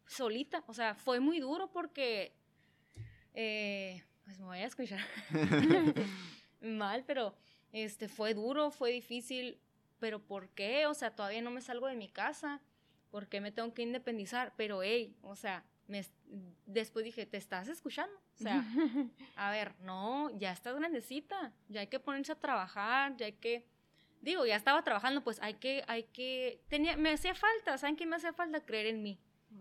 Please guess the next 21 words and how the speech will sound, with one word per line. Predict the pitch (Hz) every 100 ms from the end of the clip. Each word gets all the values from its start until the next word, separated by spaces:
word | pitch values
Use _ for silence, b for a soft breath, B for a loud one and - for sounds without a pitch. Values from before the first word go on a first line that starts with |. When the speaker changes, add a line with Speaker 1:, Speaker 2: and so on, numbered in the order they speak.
| 180
Speaker 2:
Ok. | 214
Speaker 1:
Yo | 233
no | 247 254
creí | 247 247 240
en | 233
mí. | 214 202 - _ _ _
Speaker 2:
Súper | - 226 240 220
buen | 208 214
punto | 220 220 -
que | 202
acabas | 202 196 196
de | 208
tocar. | - 202 - -
Speaker 1:
Entonces, | 240 240 - 233 311 -
cuando | 311 294 254
yo | 226
empiezo | 269 285 294 320
a | -
creer | 233 208
en | 247 269
mí, | 330 320